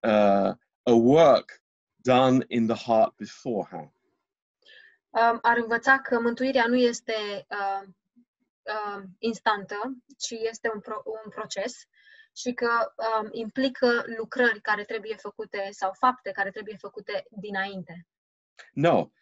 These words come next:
Speaker 1: thi-, this is a very amazing verse for believers.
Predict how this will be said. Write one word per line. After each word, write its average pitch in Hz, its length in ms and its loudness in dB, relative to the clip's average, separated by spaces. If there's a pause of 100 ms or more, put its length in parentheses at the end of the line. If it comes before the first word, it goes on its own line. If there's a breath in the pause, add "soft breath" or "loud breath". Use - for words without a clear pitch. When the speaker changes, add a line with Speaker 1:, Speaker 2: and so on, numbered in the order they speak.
(240)
Speaker 1:
thi-, 185 180 4 (140)
this 196 340 2
is 143 260 0
a 107 440 -4 (220)
very 143 840 2
amazing 139 880 0
verse 95 680 0 (560)
for 113 460 0
believers. 104 880 -2